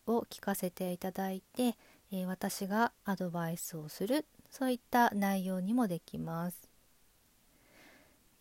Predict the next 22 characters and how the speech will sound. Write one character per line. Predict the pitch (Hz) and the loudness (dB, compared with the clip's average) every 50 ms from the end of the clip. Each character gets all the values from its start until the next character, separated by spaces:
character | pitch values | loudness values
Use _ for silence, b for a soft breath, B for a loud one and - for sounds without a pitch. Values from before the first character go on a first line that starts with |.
| 208 | -6
え | |
ー、 | 202 196 190 185 185 180 180 180 180 185 - _ b b b b b b b b _ _ _ _ _ _ _ _ | -4 -4 -2 -2 -2 -2 -4 -4 -6 -8 -10 _ b b b b b b b b _ _ _ _ _ _ _ _
デ | - 220 | 2 2
ジ | 208 220 | 2 4
タ | - - 233 220 | 4 4 4 6
ル | 214 208 202 196 196 196 196 196 190 196 208 208 | 6 4 4 4 4 2 2 2 2 2 2 2
の | 226 247 277 | 2 2 2
世 | - - - | 4 2 2
界 | - - 202 190 185 - | 2 2 2 2 2 0
に | - - - - - - - | -2 -2 -4 -4 -6 -6 -2
な | 208 202 185 | 0 0 0
っ | |
て | - _ - 175 170 | 0 _ -2 -2 -2
き | - - - | -2 -6 -4
て | - - 208 | 2 4 4
い | 202 190 170 | 4 4 4
る | 170 165 165 - - _ _ _ _ b b b b b b _ - - _ - | 2 0 -2 -4 -6 _ _ _ _ b b b b b b _ -20 -20 _ -6
わ | 190 185 | -6 -6
け | - - 180 170 | -4 -4 -2 -2
な | 165 165 | -2 -4
の | 165 165 185 | -6 -6 -4
で、 | 185 202 220 226 208 | 2 4 4 4 4